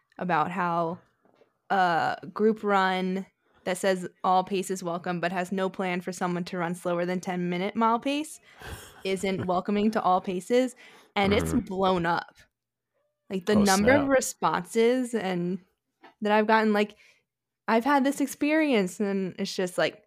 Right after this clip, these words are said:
Speaker 1: wild. I wasn't sure if it happened as much outside of Boulder, 'cause, like, Boulder
Speaker 2: Uh-huh.
Speaker 1: is a specific bubble of,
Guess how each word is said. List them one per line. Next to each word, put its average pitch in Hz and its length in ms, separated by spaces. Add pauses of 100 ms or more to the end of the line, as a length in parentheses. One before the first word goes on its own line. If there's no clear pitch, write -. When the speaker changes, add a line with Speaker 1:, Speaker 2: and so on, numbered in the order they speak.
(840)
Speaker 1:
wild. 160 500 (480)
I 196 80
wasn't 269 220
sure 226 160
if 220 80
it 185 100
happened 190 360
as 180 160
much 180 360 (520)
outside 220 580
of 208 380
Boulder, 233 460 (260)
'cause, 220 140
like, 214 140
Boulder 190 260
Speaker 2:
Uh-huh. 185 80
Speaker 1:
is - 40
a 175 80
specific 185 500
bubble 180 380
of, 160 240